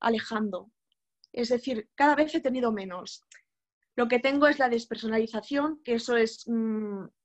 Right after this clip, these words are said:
la base de, de, de mi problema, pero su-, mm, encontré el punto de saber controlarlos de alguna manera,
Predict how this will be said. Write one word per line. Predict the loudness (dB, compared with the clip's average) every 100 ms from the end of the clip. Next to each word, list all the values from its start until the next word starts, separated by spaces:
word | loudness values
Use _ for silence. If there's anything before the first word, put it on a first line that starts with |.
| _
la | 0 4 4
base | 4 0 -2
de, | -2 -2 -2
de, | -4 -8 -6
de | -8 -8
mi | -8
problema, | -4 0 0 2 0 -4 _ _ _ _ _ _ _ _
pero | 2 4 2 -2 -10 _ _ _ _ _
su-, | -14 -4 -4 -4
mm, | -8 -4
encontré | -4 0 0 2 0
el | 2
punto | 0 2 2
de | 0
saber | 0 0 0 0
controlarlos | -2 0 4 4 4 -2 -8
de | -8
alguna | -8 -10
manera, | -8 -10 -8 -8